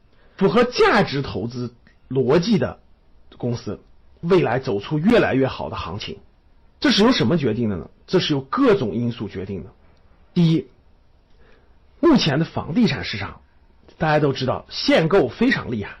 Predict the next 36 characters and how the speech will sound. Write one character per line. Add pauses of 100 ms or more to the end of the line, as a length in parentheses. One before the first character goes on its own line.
(580)
可
以
说
是
几
乎
没
有
投
资
的
空
间
了。 (720)
那 (500)
民
间
还
有
大
量
的
资
金，
对
不
对？ (640)
很
多
我
们
的
中
产
人
群